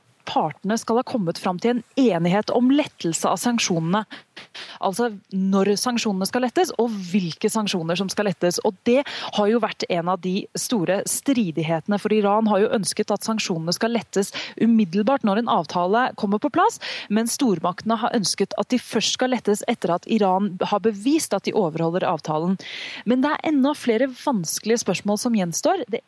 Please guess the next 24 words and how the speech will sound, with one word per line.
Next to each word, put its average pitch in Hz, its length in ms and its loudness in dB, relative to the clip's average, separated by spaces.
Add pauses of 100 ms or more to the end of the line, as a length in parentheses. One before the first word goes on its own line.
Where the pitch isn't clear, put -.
ene 214 480 -4
er 220 160 -4
retningslinjer 180 1000 -6
for 196 360 -4
inspeksjon 233 880 -2
av 165 420 -2
atomanlegg 190 1120 -4
og 175 160 -2
militære 175 680 -2
anlegg 175 440 -2
i - 100 0 (140)
Iran, 311 260 2 (380)
og 202 80 2
det 269 120 0
andre 226 360 0
er 254 100 -2
retningslinjer 180 840 -2
for - 260 0
Irans 226 540 2
forskning 247 640 -2
og 233 220 2
utvikling 180 580 -2
av 175 240 0 (100)
atomteknologi. 170 1300 -2